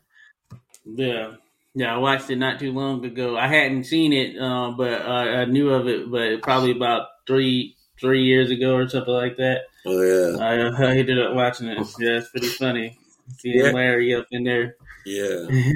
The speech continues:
Speaker 2: But I mean, I don't think he actually has that many losses, like three, four or
Speaker 1: Nah.
Speaker 2: something. Yeah.
Speaker 1: No, he, he's like the king of the, uh, tough man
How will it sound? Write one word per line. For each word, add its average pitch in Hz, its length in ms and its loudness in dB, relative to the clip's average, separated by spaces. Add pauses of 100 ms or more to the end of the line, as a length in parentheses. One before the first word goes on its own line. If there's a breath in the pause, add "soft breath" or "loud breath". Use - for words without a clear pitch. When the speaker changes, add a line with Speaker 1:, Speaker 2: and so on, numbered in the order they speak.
Speaker 2:
But 156 160 6
I 151 100 6
mean, 147 220 4
I 156 160 4
don't 160 200 2
think 170 200 -2
he 156 180 0
actually 147 400 0
has 131 260 4
that 120 220 4
many 123 300 2
losses, 107 540 0
like 90 260 -6 (180)
three, 117 260 2
four 95 520 2
or - 60 0
Speaker 1:
Nah. 127 300 2
Speaker 2:
something. 107 180 -6 (440)
Yeah. 87 320 2 (880 loud breath)
Speaker 1:
No, 120 380 -6
he, 135 280 2
he's 147 200 0
like 143 320 0
the 131 220 6
king 156 380 4
of 143 200 0
the, 135 200 4
uh, 123 680 0
tough 156 320 -4
man 120 540 0